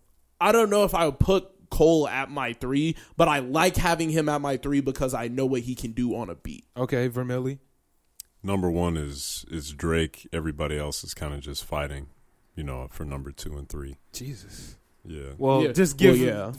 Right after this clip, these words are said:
Speaker 1: Mine
Speaker 2: humor
Speaker 1: wa-,
Speaker 2: us.
Speaker 1: mine was in no direct order.
Speaker 3: I'll throw in a, uh, I'll throw in a Kanye West.
Speaker 2: For current?
Speaker 3: Yeah.
Speaker 2: Okay.
Speaker 3: I'll
Speaker 1: I think his
Speaker 3: throw
Speaker 1: old
Speaker 3: in
Speaker 1: body of work is better than his
Speaker 2: Yeah,
Speaker 1: current
Speaker 2: let me,
Speaker 1: body of
Speaker 2: let me
Speaker 1: work.
Speaker 2: ask how you have current Ye up there.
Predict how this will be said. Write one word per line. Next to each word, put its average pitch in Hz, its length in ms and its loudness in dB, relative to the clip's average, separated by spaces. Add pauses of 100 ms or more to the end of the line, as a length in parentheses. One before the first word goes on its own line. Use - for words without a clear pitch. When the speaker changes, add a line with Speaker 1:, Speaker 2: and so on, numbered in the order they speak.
(120)
Speaker 1:
Mine 190 300 6
Speaker 2:
humor 165 380 10
Speaker 1:
wa-, 160 100 8
Speaker 2:
us. 127 160 0
Speaker 1:
mine 156 240 6
was 143 140 4
in 135 180 4
no 135 140 6
direct 123 340 0
order. 107 340 -4 (320)
Speaker 3:
I'll 85 160 4
throw 87 440 0
in 80 260 0
a, 76 280 -2
uh, 69 460 -6 (1080)
I'll 82 100 -6
throw 80 220 -2
in 76 80 -6
a 76 40 -8
Kanye 76 440 -6
West. 71 640 -8 (560)
Speaker 2:
For 131 240 2
current? 170 400 0 (560)
Speaker 3:
Yeah. 69 300 -8 (440)
Speaker 2:
Okay. 117 340 -10 (1160)
Speaker 3:
I'll 80 100 -6
Speaker 1:
I 135 60 -2
think 131 180 -6
his 80 140 -2
Speaker 3:
throw - 80 -4
Speaker 1:
old 113 200 -2
Speaker 3:
in 120 40 -10
Speaker 1:
body 107 260 -6
of 92 100 -8
work 101 220 -8
is 104 140 -12
better 95 240 -10
than 69 160 -16
his - 180 -20
Speaker 2:
Yeah, 151 140 6
Speaker 1:
current 143 100 4
Speaker 2:
let 170 120 4
me, 185 80 2
Speaker 1:
body 151 100 2
of 127 80 -4
Speaker 2:
let 160 120 0
me 170 100 2
Speaker 1:
work. 156 60 4
Speaker 2:
ask 147 180 -2
how 147 100 2
you 135 200 0
have 123 320 -4
current 131 320 -4
Ye 113 280 -4
up 101 180 -10
there. 90 300 -14